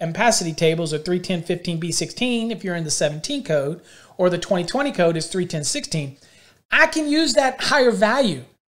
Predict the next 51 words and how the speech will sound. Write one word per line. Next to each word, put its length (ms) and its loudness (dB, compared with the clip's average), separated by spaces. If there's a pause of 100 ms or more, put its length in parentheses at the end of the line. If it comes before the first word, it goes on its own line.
(260)
but 220 0
only 300 6
for 200 0
adjustment 540 2
and 80 -6
corrections, 480 0 (100)
unless 420 6
I'm 180 0
using 360 0
it 160 -4
on 160 0
terminals 760 0 (180)
or 220 6
in 120 0
an 100 2
application 640 0
where 240 0
everything, 400 2
all 180 6
the 80 0
terminals 760 2 (140)
and 100 0
all 140 6
the 80 4
equipment 400 2
is 140 -4
rated 540 0
for 120 -6
ninety. 420 -8 (400)
Then 200 4
I 80 4
could 180 -2
use 220 0
that 120 4
higher 240 -2
ampacity. 500 -6 (440)
But 80 0
more 180 6
often 240 6
than 200 0
not, 280 0
it's 220 -2
not. 400 -8 (240)
And 100 -2
you're 120 0
gonna 100 -2
have 200 0
to 60 -8
be 120 -2
limited 400 -2
to 320 0